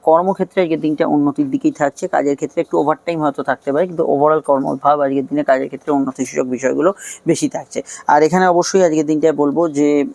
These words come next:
মায়ের স্বাস্থ্য নিয়ে সমস্যা চলে একটু খেয়াল রাখবেন। বিদেশে যারা already আছেন তারা ভালো ফল পাবেন। আহ, কিছু বিষয় ভাই বোনের, আহ,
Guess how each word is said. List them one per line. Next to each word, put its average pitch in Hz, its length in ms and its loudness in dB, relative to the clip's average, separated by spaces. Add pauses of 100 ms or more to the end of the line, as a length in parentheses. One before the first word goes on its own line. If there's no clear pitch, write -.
মায়ের 147 320 2
স্বাস্থ্য 160 320 -2
নিয়ে 160 120 -4
সমস্যা - 360 -6
চলে 139 160 0
একটু 131 200 -4
খেয়াল 127 280 0
রাখবেন। 147 220 -2
বিদেশে 135 340 -2
যারা 127 180 2
already 139 340 0
আছেন 156 180 -6
তারা 117 160 -2
ভালো 117 220 -2
ফল 131 180 -2
পাবেন। 156 260 0 (340)
আহ, 156 280 2
কিছু 202 200 -2
বিষয় 196 280 0
ভাই 151 200 2
বোনের, 170 380 -2
আহ, 139 480 -2